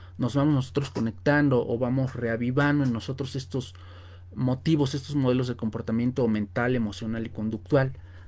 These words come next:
¿no? Y que, y que, insisto, son, eh, la cuestión de por qué se presentan en distintas épocas, regiones y demás, como de manera casi idéntica, salvo por su forma externa, ¿no? Pero que en esencia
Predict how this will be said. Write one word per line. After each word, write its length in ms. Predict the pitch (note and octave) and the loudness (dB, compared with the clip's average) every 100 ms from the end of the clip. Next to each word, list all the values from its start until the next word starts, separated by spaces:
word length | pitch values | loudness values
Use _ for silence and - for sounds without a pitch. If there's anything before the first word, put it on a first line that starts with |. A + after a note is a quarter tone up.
| - | -4
¿no? 160 | D3 G3 | -4 -2
Y 120 | C3+ | -4
que, 160 | C3 A#2+ | -4 -4
y 140 | B2+ | -4
que, 220 | - B2 A#2+ | -4 -4 -2
insisto, 400 | A#2+ C#3 C3+ C3+ | -2 -4 -6 -4
son, 500 | B2+ B2+ B2+ A#2+ - C#3 | 0 2 2 2 -4 -8
eh, 420 | B2+ A#2 A2+ A#2+ | -6 -4 -4 -2
la 160 | A#2 A#2+ | -4 -4
cuestión 260 | - C3+ | 0 2
de 60 | C#3+ | 2
por 160 | C3 - | 2 -2
qué 80 | |
se 100 | - | -2
presentan 540 | C#3 A2+ - B2 B2+ B2 | 0 -2 0 0 2 2
en 100 | A2+ | 0
distintas 760 | G#2+ - A#2+ A#2+ A#2+ A2+ - - - - - - - | -4 -2 0 0 -2 -2 -6 -12 -18 -18 -18 -18 4
épocas, 720 | D#3 E3 D#3 C3+ C#3 C3 B2 | 4 6 2 4 4 4 2
regiones 500 | B2 A#2+ - D3 C#3 | -2 0 4 6 6
y 40 | C#3+ | 4
demás, 380 | C3+ B2+ C3+ C3+ - | 4 4 2 -2 -4
como 260 | B2 A2+ | -2 0
de 80 | A#2 | 2
manera 420 | A#2+ B2 C3 C3 | 4 4 4 2
casi 280 | - C3+ - | 0 0 2
idéntica, 540 | D#3 E3 D3+ C#3+ G3 - - - | 4 4 2 0 0 -2 -10 -12
salvo 360 | - B2 B2 - | -4 0 0 0
por 180 | B2 | -2
su 120 | - C3 | 0 -2
forma 320 | D3 D3 D3 | 2 4 4
externa, 540 | - - C#3 B2 G#2 - | 2 4 4 4 0 -4
¿no? 180 | C#3 - | -2 0
Pero 180 | A#2+ | 0
que 80 | A#2 | 2
en 60 | A#2+ | 0
esencia 540 | A#2 C#3 C3+ F3+ G3+ | 0 0 0 0 -2